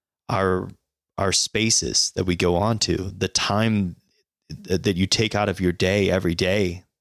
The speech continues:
uh, to go on a YouTube or to go on to a Spotify or to go on to a Twitter or Facebook or Instagram or anything like that, the time that you take to do that and the information that's fed to you through that mechanism,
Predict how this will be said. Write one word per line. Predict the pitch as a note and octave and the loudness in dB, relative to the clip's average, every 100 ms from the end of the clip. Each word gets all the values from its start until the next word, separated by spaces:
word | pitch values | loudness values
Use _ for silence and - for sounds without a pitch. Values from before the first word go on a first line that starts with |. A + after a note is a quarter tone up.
| _ _ - | _ _ -4
uh, | F#2 D#2+ | 0 0
to | - G#2 | 0 -2
go | F#2+ G2 | 2 2
on | G2 F#2+ | 2 2
a | |
YouTube | E2+ E2+ F#2+ G#2+ - F2 E2 | 0 2 2 2 0 0 0
or | D2 C#2 | -2 -4
to | - - | -6 -4
go | F#2 F#2 | 0 2
on | F2+ F#2 F2+ | 2 0 0
to | - F2 | 0 0
a | |
Spotify | E2 - F2+ F#2 F#2+ - E2+ D#2 D#2 | 0 -2 0 0 -2 -2 -2 -2 -4
or | D2 | -4
to | - E2 | -4 -2
go | F#2+ F#2 | -2 0
on | F2+ F2+ | -2 -2
to | G2+ | 0
a | F#2 | 0
Twitter | - F#2 F#2 F2 C#2 - _ _ _ | 0 2 2 0 -2 -10 _ _ _
or | - G2+ | -2 -2
Facebook | - F#2+ F#2+ - - F#2 F2 - | -2 -4 -2 -2 0 0 0 -4
or | F2+ F2+ | -2 -2
Instagram | G2+ G2+ - F#2 F#2 F2 E2+ D#2 | -2 0 0 -2 0 0 0 -2
or | D2+ F#2 | 0 2
anything | G#2+ A2+ G#2 F#2 | 2 0 -2 -2
like | D2+ D2 | -2 -4
that, | D2 C#2+ - _ _ _ _ _ _ | -4 -4 -8 _ _ _ _ _ _
the | F#2 | -2
time | - G#2+ B2+ | -2 -2 2
that | B2+ G2 | 0 2
you | A2 | 0
take | - A#2 G#2 | 2 0 -2
to | E2+ | -4
do | F2+ G#2 | 2 2
that | F#2+ D#2+ - | 2 0 -2
and | F#2 | 0
the | F2+ | 2
information | F#2+ - G2 F#2+ F#2 F#2+ | 0 0 0 2 2 0
that's | D#2+ - | -2 -4
fed | - F#2+ F#2 | 0 -2 -2
to | - | -4
you | F2 E2 | -2 -2
through | - - G2 F#2 | -6 -2 0 2
that | F2+ E2+ | 0 0
mechanism, | E2+ F2+ - E2+ D#2+ - D#2 | 0 -2 -2 -4 -2 -2 -4